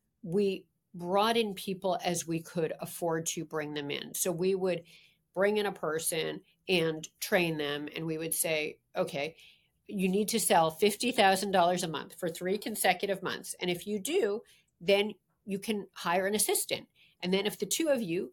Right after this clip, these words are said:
sell a hundred and twenty thousand dollars a month for three consecutive months, you can bring in a third person," and so on. So we were really creating these teams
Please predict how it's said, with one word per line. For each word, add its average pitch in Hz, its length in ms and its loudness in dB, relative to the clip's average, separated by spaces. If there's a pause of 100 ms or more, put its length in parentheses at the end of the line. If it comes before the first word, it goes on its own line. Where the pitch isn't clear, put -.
(140)
sell 170 580 2
a 175 40 -4
hundred 185 280 0
and 175 80 -6
twenty 370 320 -2
thousand 160 300 0
dollars 156 280 0
a 160 60 -8
month 151 280 -6
for 175 120 -6
three 165 180 -8
consecutive 170 460 -6
months, 165 220 -4 (200)
you 208 140 -4
can 202 160 2
bring 202 260 2
in 208 160 2
a 226 140 0
third 339 320 2
person," 156 420 -6 (300)
and 214 120 -2
so - 280 2
on. - 240 -8 (280)
So 269 200 2
we 226 180 -2
were 247 140 2
really 247 560 -4 (160)
creating 233 500 2
these 196 420 0
teams 180 640 -2